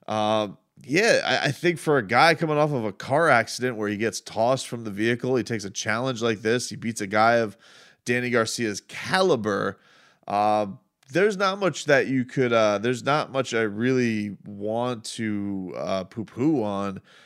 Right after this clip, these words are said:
uh, Spence's performance. I thought it was a really good performance. I think that he clearly shows that he's still, um, you know,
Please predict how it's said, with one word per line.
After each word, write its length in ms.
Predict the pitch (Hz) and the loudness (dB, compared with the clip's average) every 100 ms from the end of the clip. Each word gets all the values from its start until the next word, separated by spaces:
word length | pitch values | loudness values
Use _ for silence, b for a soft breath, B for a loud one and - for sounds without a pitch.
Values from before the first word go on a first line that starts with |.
| b b b | b b b
uh, 220 | 85 95 | -6 -4
Spence's 480 | - - 123 120 110 | -4 -2 -4 -4 -10
performance. 560 | 104 - 135 151 95 | -10 -4 -2 -2 -4
I 60 | 117 | -4
thought 180 | 107 120 | 0 2
it 60 | |
was 140 | 131 123 | 2 0
a 40 | |
really 240 | 127 135 131 | 0 0 2
good 220 | 151 143 | -2 -2
performance. 500 | 135 123 95 95 - | -6 -4 -6 -6 -8
I 80 | 98 | -6
think 280 | 117 110 | -6 -2
that 200 | 117 107 | 0 2
he 120 | 104 98 | 0 -6
clearly 360 | - 117 117 | -4 -2 -2
shows 340 | 107 113 120 107 | -2 0 0 0
that 120 | 101 | -4
he's 100 | 98 | -6
still, 420 | 113 113 107 101 b b b b - | -2 0 0 -4 b b b b -6
um, 600 | 101 95 98 95 80 - _ _ _ _ - | -4 0 -2 -4 -10 -20 _ _ _ _ -16
you 120 | 87 | -14
know, 120 | - | -10